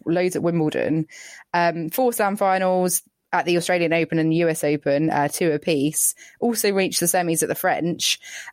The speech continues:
Um, I think in all of those Slam finals, it was, like, Chris Evert, Navratilova, or Steffi Graf who beat her. So she, she wasn't losing to, um, one-hit wonders by any means. But yeah, I, um, big shout out to her because, uh,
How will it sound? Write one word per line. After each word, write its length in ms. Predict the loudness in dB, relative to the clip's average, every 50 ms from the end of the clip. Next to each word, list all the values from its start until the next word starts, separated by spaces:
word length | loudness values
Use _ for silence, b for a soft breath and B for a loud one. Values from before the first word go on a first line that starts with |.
| B
Um, 220 | 0 0 2 2 0
I 80 | -2
think 240 | 0 0 -2 0 2
in 100 | 2 2
all 200 | 2 2 2 2
of 80 | 2 2
those 220 | 2 0 0 2
Slam 200 | 0 0 0 2
finals, 400 | 2 2 2 2 2 2 2 2
it 140 | 0 0 0
was, 260 | 0 2 0 0 0
like, 340 | 0 0 0 0 -4 -10 _
Chris 260 | -4 -4 -2 0 0
Evert, 480 | 0 0 2 2 2 4 4 2 2 -2 -4 -4
Navratilova, 1040 | -2 -2 0 0 -2 -2 -2 -2 0 2 2 2 2 2 2 2 2 4 2 2 0
or 80 | -2
Steffi 300 | -2 -2 -4 -4 -6 -4
Graf 260 | -2 -2 -2 -2 -2 -2
who 100 | -2 0
beat 240 | 0 0 -2 0
her. 140 | 0 0 0
So 320 | 2 2 2 2 2 2 0
she, 360 | 0 0 0 0 0 -2 B B B B B
she 160 | B -6 -2
wasn't 300 | 0 0 2 0 0 -2
losing 560 | 0 0 2 2 2 2 2 2 2 2 0 0
to, 300 | 0 2 2 2 2 2
um, 480 | 2 2 2 0 0 0 0 0 -2 -4 _ _ _ _ _ _ _ _ -8 -4
one-hit 440 | 0 2 2 2 2 2 0 2 2
wonders 380 | 2 0 0 2 0 0 -2 0
by 200 | 0 2 2 2
any 180 | 2 2 2
means. 500 | 2 0 0 0 2 2 2 2 0 -2 -4 B B B B B B B B B B B
But 200 | -2 -2 0 0
yeah, 260 | 0 2 2 2 2
I, 240 | 2 2 2 4 4
um, 320 | 4 2 2 0 -2 -4 -4 -4
big 160 | -4 -4 -2 0
shout 300 | 0 0 0 0 0 0
out 140 | -2 -2
to 80 | -2 -2
her 240 | 0 2 2 2 0
because, 640 | -2 -2 0 2 2 2 2 2 2 2 2 0 -2 -4 -2
uh, 520 | 0 2 2 2 2 4 4 4 2 2